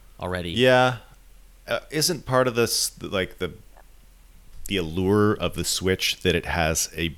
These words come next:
Speaker 2: big collection of really well implemented, uh, indie games? Like, also, like, presumably,
Speaker 1: Mm-hmm.
Speaker 2: it, this is gonna happen here. Like, you're gonna be able to play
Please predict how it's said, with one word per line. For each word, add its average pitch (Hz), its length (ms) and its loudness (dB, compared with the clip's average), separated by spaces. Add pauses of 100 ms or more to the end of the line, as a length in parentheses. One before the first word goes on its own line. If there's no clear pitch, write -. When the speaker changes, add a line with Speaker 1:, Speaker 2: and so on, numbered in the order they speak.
Speaker 2:
big 90 460 -2
collection 78 720 -10
of 73 220 -10
really 80 460 -4 (840)
well 80 680 -4
implemented, 82 800 -4
uh, 69 400 -6
indie 117 280 0
games? 127 480 0 (540)
Like, 78 220 -4
also, 107 380 0
like, 90 220 0 (200)
presumably, 90 680 0
Speaker 1:
Mm-hmm. 76 120 -10
Speaker 2:
it, - 180 -6 (100)
this 101 300 -2
is 85 120 0
gonna 82 200 0
happen 73 540 -4 (120)
here. 69 300 -4
Like, 69 200 -8
you're 87 100 -6
gonna 82 120 -2
be 76 80 -6
able 73 160 -10
to - 80 -14
play 71 320 -6